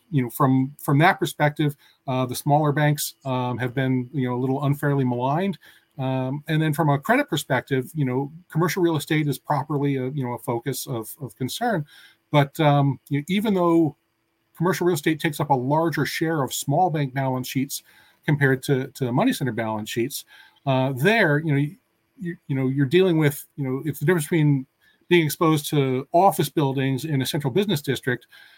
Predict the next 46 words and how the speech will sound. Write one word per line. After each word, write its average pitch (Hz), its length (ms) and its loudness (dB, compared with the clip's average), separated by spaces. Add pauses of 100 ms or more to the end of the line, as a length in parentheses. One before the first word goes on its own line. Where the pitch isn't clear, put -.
(140)
versus, 135 720 2 (200)
you 143 100 -4
know, 127 240 -4 (240)
two-story 151 420 2
buildings 131 480 0
with, 123 260 -2
you 131 120 -2
know, 120 140 -6
dentists 127 420 -2
and 127 80 -2
accountants, 139 560 0 (400)
um, 117 480 -4
you 143 120 0
know, 120 60 -2
in, 139 240 0
in 139 200 0
a 120 40 -4
smaller 127 400 -2
town. 127 460 0 (320)
And 123 160 -2
so, 127 360 0
you 139 80 0
know, 127 60 2
you, 135 220 -2
you're 151 80 0
gonna 147 120 2
have 143 100 4
a 135 40 4
lot 185 200 6
of 127 100 -4
variance, 139 460 2
and 127 80 -2
some 170 200 0
small 165 240 0
banks 143 260 0
will 131 80 -4
certainly 202 360 -2
manage 147 240 -2
to 147 80 -10
blow 156 140 0
themselves 135 360 -4
up - 120 -2
with 139 120 -8
commercial 123 280 -10
real 110 100 -8
estate. 113 260 -8